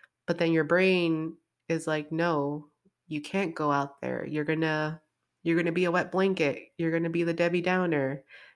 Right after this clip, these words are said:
You know, we're safer in here." And so I remember struggling with that. And so now I go out all the time, even if it's just by myself. I will go walk around Walmart. <laughs> I will go, you know, get my nails done by myself. I'm not afraid to do things alone.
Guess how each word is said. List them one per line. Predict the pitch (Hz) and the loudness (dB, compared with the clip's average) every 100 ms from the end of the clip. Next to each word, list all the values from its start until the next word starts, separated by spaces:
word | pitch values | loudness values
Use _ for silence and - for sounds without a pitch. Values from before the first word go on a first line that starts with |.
| - | -6
You | 165 | -2
know, | 151 156 | 0 -2
we're | 151 156 | -2 -2
safer | - 180 175 | 0 0 0
in | 175 156 | -2 -2
here." | 147 - - 170 - _ _ _ _ _ _ _ _ _ _ - | -6 -10 -10 -12 -18 _ _ _ _ _ _ _ _ _ _ -10
And | 175 | -2
so | 151 | 2
I | 175 | 2
remember | 185 202 202 | 4 2 2
struggling | 190 196 165 160 156 151 | 0 -2 0 0 -2 -2
with | 147 147 | -2 0
that. | 143 139 - - - - - - _ - | 0 -2 -10 -20 -20 -20 -20 -20 _ -6
And | 160 | -2
so | 170 | 0
now | 160 220 233 175 160 156 170 _ _ _ _ _ _ - | 4 6 8 8 8 4 -4 _ _ _ _ _ _ 2
I | 202 | 4
go | 202 185 | 6 4
out | 175 - | 4 2
all | 160 | 0
the | 143 | -2
time, | - 185 180 - _ - | -4 -8 -8 -12 _ 0
even | 196 208 | 2 2
if | 202 | 0
it's | 190 - | -2 -4
just | 180 175 | -6 -2
by | 156 | -2
myself. | 151 147 156 151 151 | -2 -4 -2 -4 -2
I | 190 | -2
will | 196 190 | -2 -2
go | 170 160 165 165 - | 0 0 -2 -6 -6
walk | 147 147 - | 0 0 0
around | 160 156 175 | -2 0 6
Walmart. | 202 190 147 135 - | 6 6 4 -2 4
<laughs> | |
I | 220 262 | 10 12
will | 247 226 | 12 10
go, | 220 202 202 | 10 4 4
you | 202 202 | 2 0
know, | 190 185 185 - - - | 2 0 -4 -18 -18 -4
get | 196 196 | -2 0
my | 202 | 2
nails | 202 202 190 | 4 2 2
done | 170 151 | -2 -2
by | 151 | -2
myself. | 143 143 - - 151 - | -4 -6 -8 -8 -8 -2
I'm | - 180 | 0 2
not | 180 196 | 2 0
afraid | 202 180 165 | -2 -4 -6
to | 165 | -6
do | 160 151 | -8 -8
things | 147 147 | -8 -6
alone. | 147 135 131 143 | -2 -2 -4 -10